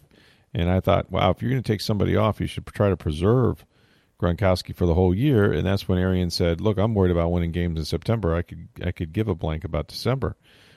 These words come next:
Well, you may not have him, and, um,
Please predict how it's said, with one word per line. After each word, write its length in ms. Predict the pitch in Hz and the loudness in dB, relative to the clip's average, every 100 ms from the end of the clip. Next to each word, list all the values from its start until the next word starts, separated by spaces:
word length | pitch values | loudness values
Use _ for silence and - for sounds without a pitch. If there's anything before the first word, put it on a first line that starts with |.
| _ | _
Well, 300 | 101 107 - _ _ - | 4 4 2 _ _ -4
you 140 | 110 | 0
may 160 | 110 131 | 2 4
not 180 | 110 | 4
have 220 | 107 117 95 | 4 2 0
him, 140 | - - - | -4 -12 -6
and, 400 | 92 92 90 87 _ _ _ _ _ - | 0 2 0 -2 _ _ _ _ _ -4
um, 500 | 85 85 85 87 | 0 2 2 -2